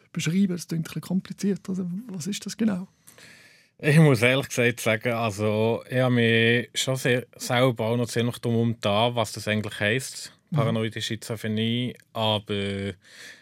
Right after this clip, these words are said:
Speaker 2: das Ding ist halt einfach auch noch, sie haben mir dann auch noch wirklich einfach die Diagnose einfach auch so zum Schutz gegeben oder einfach auch zum Weiterfahren einfach gegeben. Und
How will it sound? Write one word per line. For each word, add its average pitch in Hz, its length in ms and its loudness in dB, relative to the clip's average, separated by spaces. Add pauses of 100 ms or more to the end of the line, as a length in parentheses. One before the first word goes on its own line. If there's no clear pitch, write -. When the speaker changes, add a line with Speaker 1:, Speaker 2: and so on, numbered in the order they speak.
(160)
Speaker 2:
das - 100 -20
Ding 127 200 4
ist 127 100 -2
halt 123 200 2
einfach 120 380 2
auch 113 240 2
noch, 120 200 2
sie 117 160 -2
haben 110 80 2
mir 107 100 0
dann 107 240 0
auch 113 160 0
noch 110 140 0
wirklich 113 260 -2
einfach 110 240 -4
die 110 180 -4
Diagnose 104 640 -4
einfach 104 400 -8
auch 104 80 -4
so 101 140 -10
zum 107 200 -4
Schutz - 380 -6
gegeben 123 480 -2
oder 107 140 -2
einfach 107 200 -6
auch 107 100 -6
zum 104 220 -4
Weiterfahren 117 800 -2
einfach 113 280 -8
gegeben. 113 800 -4
Und 101 640 -6